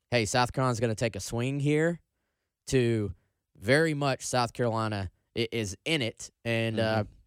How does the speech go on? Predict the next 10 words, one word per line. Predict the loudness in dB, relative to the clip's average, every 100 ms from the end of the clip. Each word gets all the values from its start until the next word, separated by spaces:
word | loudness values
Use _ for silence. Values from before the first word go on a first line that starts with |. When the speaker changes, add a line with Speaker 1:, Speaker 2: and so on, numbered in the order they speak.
| -2
Speaker 1:
you | 2
know, | 4
let, | 4 2
let's | -2 2
see | 2
what | 4
happens | 2 0 -2
this | 0
weekend. | 0 0 -4 -8 -16 _ _ _ _ _ _ _
Speaker 2:
Yeah, | 4 4 2